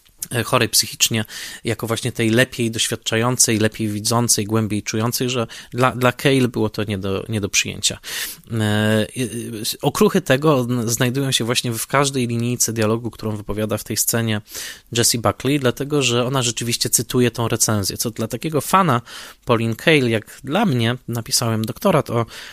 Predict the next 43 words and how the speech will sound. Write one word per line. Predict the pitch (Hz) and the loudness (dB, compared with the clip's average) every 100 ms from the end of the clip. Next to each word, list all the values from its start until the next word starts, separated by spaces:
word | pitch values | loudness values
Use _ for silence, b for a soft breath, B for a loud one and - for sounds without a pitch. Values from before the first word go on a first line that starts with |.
| B B | B B
mm, | 120 113 | -4 -2
Pauline | 104 117 113 | 2 2 2
Kael, | - 120 139 | 0 2 2
jest | 135 | 0
oczywiście | - 117 113 - 123 | -2 -4 -2 -2 0
wielkim | 113 107 - 147 | 0 0 -2 -4
świętem, | - 269 170 - 117 | 0 2 2 2 0
bo | 110 | -2
po | 117 | -4
raz | 110 | -2
pierwszy | 120 110 - | -2 0 0
recenzja | 120 - 143 120 | 0 0 0 -2
Kael, | 127 - 139 117 - B B | 0 0 0 -2 -6 B B
że | 156 | -12
tak | - - | -12 -6
powiem, | 135 131 | -4 0
zaistniała | 120 127 - - 131 113 117 120 B B B B 113 | 0 2 0 2 4 6 4 0 B B B B -6
w | - | 0
ten | 127 | 0
sposób | - 117 123 | 0 0 -2
w | - - | -4 -2
kinie. | 180 143 107 - B B B - | 2 4 2 -2 B B B -6
Oczywiście | - 127 - - 147 127 _ _ | -4 0 2 4 4 2 _ _
jest | - 120 - | -2 0 2
to | 131 | 2
rzecz | 123 - | 0 0
dla | 127 | -2
wtajemniczonych, | - 131 127 123 123 117 147 147 | 2 4 4 2 2 4 2 0
bo | 117 120 117 | 0 2 2
to | 113 131 | 2 0
nie | 127 127 | 0 2
jest | 107 104 | 4 2
ogłoszone | 120 120 120 127 135 110 | 0 0 2 4 4 4
w | 95 | 0
tym | 110 | -4
filmie, | 95 98 92 | -4 -4 -4
że | 95 | -4
to | 95 | -2
jest | 98 98 - | 0 2 0
recenzja | 98 104 98 98 | -2 -4 -4 -4
Pauline | 101 98 | -4 -4
Kael. | 98 104 113 135 B B B | -2 -2 -2 -4 B B B
No, | 180 - | -6 -6